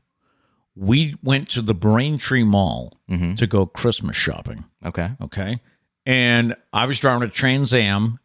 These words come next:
Speaker 1: and I was nineteen years old.
Speaker 2: Fle-, a little, little bit of a flex right there, but okay.
Speaker 1: Well, I just want you to think, a nineteen-year-old in a Trans Am. So,
Speaker 2: Probably
Speaker 1: of course,
Speaker 2: not a good mix.
Speaker 1: the state E Cs me and like, "Oh, yeah."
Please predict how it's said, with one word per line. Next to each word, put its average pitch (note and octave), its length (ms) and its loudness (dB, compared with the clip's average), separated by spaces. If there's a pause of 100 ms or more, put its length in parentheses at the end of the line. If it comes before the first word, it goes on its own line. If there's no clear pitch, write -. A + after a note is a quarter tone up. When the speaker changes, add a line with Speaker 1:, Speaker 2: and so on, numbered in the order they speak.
(140)
Speaker 1:
and G#2+ 120 2
I G#2 140 4
was G#2 320 0
nineteen A#2 480 2
years A2 240 4
old. C#2 300 -2 (160)
Speaker 2:
Fle-, E2+ 260 2
a - 40 -4
little, A#2+ 200 2
little G#2+ 320 2
bit A2 140 2
of E2 100 2
a F2 40 0
flex - 360 -6
right - 200 -10
there, F#2 200 -14
but - 180 -12
okay. - 240 -14 (560)
Speaker 1:
Well, D3+ 140 2
I D#3 60 2
just F3 220 -4
want F#3 200 2
you D#3 80 2
to C3+ 60 0
think, C#3 320 -2 (180)
a G#2+ 80 -2
nineteen-year-old A#2 960 4
in G#2 80 4
a G2+ 80 4
Trans A2+ 420 4
Am. F#2+ 300 0
So, - 140 4
Speaker 2:
Probably G2+ 140 2
Speaker 1:
of F#2 40 0
course, B2+ 160 4
Speaker 2:
not E2+ 60 -8
a - 20 -12
good E2+ 140 -2
mix. C2 280 -10
Speaker 1:
the C3 100 -2
state F3 320 0
E D3+ 80 0
Cs C3+ 320 -2
me C#3+ 140 0
and B2 80 0
like, A2 200 -2
"Oh, C4+ 220 6 (360)
yeah." E3+ 120 -6